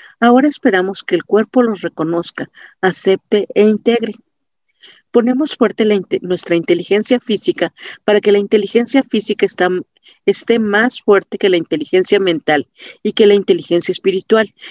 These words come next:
y para que la inteligencia espiritual y la inteligencia mental no debiliten a la inteligencia física. Ponemos fuerte esta inteligencia, la activamos, la encendemos y la iniciamos. Todo esto lo hacemos al cien por ciento con potencial infinito,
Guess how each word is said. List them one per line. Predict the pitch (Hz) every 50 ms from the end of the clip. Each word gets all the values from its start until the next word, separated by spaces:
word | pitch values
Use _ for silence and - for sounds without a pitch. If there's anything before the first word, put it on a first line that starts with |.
| - _ -
y | 214 202
para | - 208 190 190
que | - 190
la | 185 185
inteligencia | 180 - - 175 170 - - 220 220 - 269
espiritual | - - - 240 214 208 - 202 190 185 185
y | 175
la | 170 170
inteligencia | 165 165 - 170 156 - - 180 196 - - 240 226
mental | 226 220 208 - - 208 202 208 - _ _ - - - - _
no | 214 220 220 220 226
debiliten | 226 254 247 247 214 190 185 180 - 196 190
a | 185 180
la | 170
inteligencia | 170 160 - 170 165 - - 170 165 165 - 170 165
física. | - - 180 165 - - - - - - - _ _ _ - - - - - _
Ponemos | 240 240 254 262 269 311 - -
fuerte | - 240 208 - - 220
esta | 208 - -
inteligencia, | 208 190 - 185 170 156 - - 170 170 165 - - 104 - - - - - - _
la | 196 196
activamos, | 190 - _ - 190 175 175 175 180 190 190 180
la | 175 170
encendemos | 165 - - 165 175 170 175 185 202 226 240 - -
y | 208
la | 185 170
iniciamos. | 165 160 160 151 - - 170 170 156 147 - - - - - - _ _ - - - - _ _
Todo | - 240 247 247 254 240
esto | 226 - - - 233
lo | 214 214
hacemos | 196 - - 190 180 180 185 185 -
al | 185 170
cien | 160 - 185 190
por | - - - 214 202
ciento | - - 196 180 175 - - 175 - _ - - - _
con | - 202 185
potencial | - 196 196 - 196 190 190 - 214 208 202
infinito, | 220 220 - - 214 202 185 185 - - - 156 156